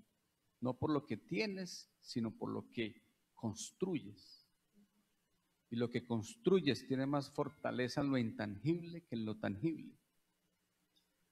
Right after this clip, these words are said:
Entonces, la invitación final es a disfrutarnos este viaje, como tú bien lo dices, no solamente en, hoy,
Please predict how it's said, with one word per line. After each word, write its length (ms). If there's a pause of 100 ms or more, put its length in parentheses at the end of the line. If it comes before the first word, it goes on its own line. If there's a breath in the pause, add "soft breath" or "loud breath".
(140)
Entonces, 840 (540)
la 80
invitación 480
final 400
es 220
a 360 (220)
disfrutarnos 760
este 420
viaje, 380
como 200
tú 140
bien 160
lo 80
dices, 560 (300)
no 140
solamente 520
en, 220
hoy, 320